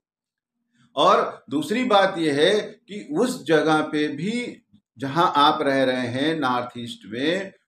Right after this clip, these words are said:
उस जगह पे भी, North East में भी आप क्या कर सकते हैं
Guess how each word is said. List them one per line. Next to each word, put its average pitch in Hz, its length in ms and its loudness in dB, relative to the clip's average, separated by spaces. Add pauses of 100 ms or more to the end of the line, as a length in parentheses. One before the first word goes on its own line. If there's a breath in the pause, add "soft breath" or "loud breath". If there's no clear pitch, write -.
उस 233 260 -4
जगह 180 340 4
पे 165 260 0
भी, 143 220 -2
North 196 340 0
East 202 280 -8
में 165 160 -2
भी 180 140 -6
आप 143 320 -2
क्या 147 160 2
कर 131 180 -2
सकते 123 340 -10
हैं 151 520 -4